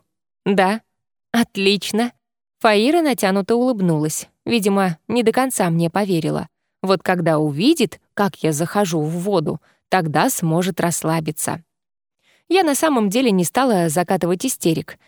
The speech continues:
Совершенно спокойно спустилась по ступеням к озеру и зашла в воду.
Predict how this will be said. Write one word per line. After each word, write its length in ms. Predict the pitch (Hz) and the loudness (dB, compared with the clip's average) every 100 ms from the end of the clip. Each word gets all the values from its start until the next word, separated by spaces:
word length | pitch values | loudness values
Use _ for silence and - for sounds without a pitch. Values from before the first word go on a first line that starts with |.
| _ | _
Совершенно 580 | - 285 254 - 311 254 | -4 0 0 0 0 0
спокойно 520 | - 190 - 339 330 | -2 -4 0 2 2
спустилась 680 | 247 - 180 - 302 349 277 | 0 -2 -4 -2 0 2 0
по 100 | - | -4
ступеням 600 | 180 - 151 269 262 180 | -6 -4 -4 -2 0 0
к 120 | 160 - | 0 0
озеру 440 | 349 294 294 285 - _ | 2 2 0 -2 -8 _
и 100 | 320 | 0
зашла 460 | 254 202 - 170 185 | 2 0 0 -2 0
в 60 | 160 | -2
воду. 440 | 151 156 156 | -2 -2 -4